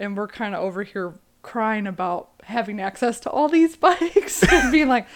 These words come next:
"Oh, wow." Like, I, I don't know. It's, it's boring. Um,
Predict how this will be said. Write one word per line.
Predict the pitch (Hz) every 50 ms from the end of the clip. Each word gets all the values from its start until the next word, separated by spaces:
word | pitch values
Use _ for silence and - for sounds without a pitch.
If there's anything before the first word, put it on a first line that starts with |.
| - - - - _ _ _ -
"Oh, | 277 302 277
wow." | 226 196 262 320 330 320 285 269 247 214 208 208 208
Like, | 220 254 262 254 240
I, | 254 269 277 254 226 214 - 208 233 262
I | 302
don't | 302 262 226
know. | 226 220 226 247
It's, | 247 240 - - -
it's | - 240 220 -
boring. | - 196 196 269 285 285 262 233 214 185 180 180 175 - _ _ - - - - _ _ _ -
Um, | 214 226 226 214 208 202 - -